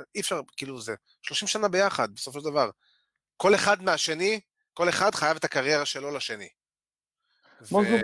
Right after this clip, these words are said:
Speaker 2: נשוי.
Speaker 1: כן, באיזושהי מידה, כן.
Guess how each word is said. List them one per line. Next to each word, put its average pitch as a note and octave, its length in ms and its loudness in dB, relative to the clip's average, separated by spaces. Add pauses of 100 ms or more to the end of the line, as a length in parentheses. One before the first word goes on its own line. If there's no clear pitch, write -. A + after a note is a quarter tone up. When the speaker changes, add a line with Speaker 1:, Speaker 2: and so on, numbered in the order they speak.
Speaker 2:
נשוי. F3+ 400 2 (560)
Speaker 1:
כן, G4 80 4 (400)
באיזושהי D4 480 0
מידה, C#4+ 480 0 (100)
כן. D#4+ 200 2